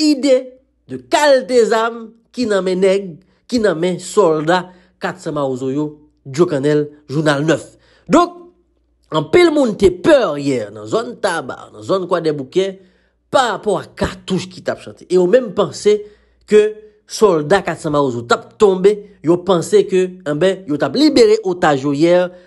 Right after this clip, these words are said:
tèlman moun yo te tande katouch. K ap chante anndan komin kwadèboukè, men jan n di w, sa bagay lan li pa osi senp, li pa osi fasil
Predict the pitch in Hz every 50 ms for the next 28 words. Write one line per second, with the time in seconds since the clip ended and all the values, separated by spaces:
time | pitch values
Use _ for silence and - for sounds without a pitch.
0 | _ _ - 226 202 185 175 165 156 147 139 135 156 147 143 135 - 131 123 123
1 | 120 120 - 302 - - - - 330 294 - - - - _ _ _ _ _ _
2 | _ _ _ 233 196 - - - - 160 139 - _ 165 160 - - _ - 139
3 | 143 139 139 180 175 - 151 131 139 170 165 139 151 127 117 123 120 117 113 117
4 | - 226 208 - - - - - _ _ _ - 120 110 113 285 311 302 277 262
5 | 240 247 226 - 254 240 220 - - _ _ _ _ _ _ _ _ _ _ _
6 | _ - 147 143 131 139 135 139 147 156 160 151 _ _ 127 123 - - 277 269
7 | - - - 202 - - - 180 - - 247 233 - - - _ _ _ _ _
8 | _ _ _ _ _ - 131 117 - - - - - - - 214 - - - 226
9 | 220 - - 185 - - - 214 202 208 214